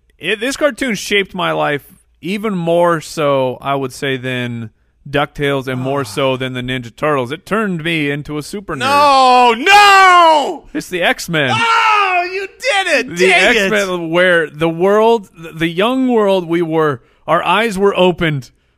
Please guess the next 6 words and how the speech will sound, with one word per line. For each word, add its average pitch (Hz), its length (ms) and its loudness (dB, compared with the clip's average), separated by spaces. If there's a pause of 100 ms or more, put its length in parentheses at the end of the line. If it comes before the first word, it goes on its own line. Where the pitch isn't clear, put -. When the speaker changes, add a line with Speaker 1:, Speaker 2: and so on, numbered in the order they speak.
Speaker 1:
of, 151 280 -4
of 135 300 -4
who 240 320 -2
is 180 140 -2
Wolverine, 170 800 2
Speaker 2:
No! 240 560 0